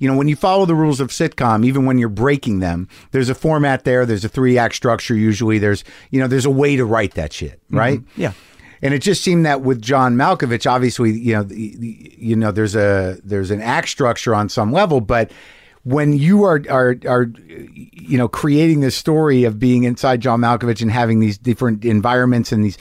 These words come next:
Speaker 1: I mean, the way you visualized it, how, how do you write that? Were you just sort of, like, fucking around in a way, or did you see it as a full picture from the beginning?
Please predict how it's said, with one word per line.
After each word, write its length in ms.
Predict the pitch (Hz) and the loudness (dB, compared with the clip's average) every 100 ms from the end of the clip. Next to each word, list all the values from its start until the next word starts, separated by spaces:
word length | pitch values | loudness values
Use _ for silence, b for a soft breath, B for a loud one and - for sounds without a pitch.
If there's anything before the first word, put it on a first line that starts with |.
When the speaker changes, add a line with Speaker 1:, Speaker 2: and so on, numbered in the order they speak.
| B B - | B B -4
Speaker 1:
I 100 | 131 | 0
mean, 160 | 135 | 2
the 80 | 127 | 2
way 180 | 131 156 | 2 2
you 180 | 151 127 | 2 0
visualized 640 | 131 190 160 117 107 95 | 0 0 2 2 0 0
it, 100 | 117 107 | -4 -4
how, 200 | 143 175 - | -8 -8 -8
how 180 | 135 196 | -4 0
do 80 | 202 | 0
you 160 | 190 | 0
write 280 | 156 185 180 | 0 0 0
that? 160 | 104 101 | -2 2
Were 100 | 127 | 2
you 100 | 135 | 2
just 280 | 156 143 | 0 -2
sort 180 | - 165 | -2 0
of, 120 | 147 135 | 0 0
like, 320 | 123 104 - _ _ _ _ _ | -2 -2 -8 _ _ _ _ _
fucking 460 | - 147 - 147 104 | -6 -4 -2 -2 -2
around 560 | 90 101 165 233 226 | -2 -4 -2 0 0
in 100 | 226 | 0
a 80 | 226 | 0
way, 360 | 226 233 240 220 | 2 2 2 0
or 180 | 143 | 0
did 180 | 131 123 | 0 0
you 100 | 127 | -2
see 260 | - 175 170 | -2 -2 0
it 80 | 147 | 0
as 100 | 127 | -2
a 80 | |
full 340 | 120 - 160 135 | -4 -2 0 2
picture 560 | - 175 - 151 131 | 0 -2 -2 -2 -2
from 200 | 123 131 | 0 0
the 60 | 123 | 0
beginning? 600 | 120 117 147 113 73 | -2 -2 -2 -2 -4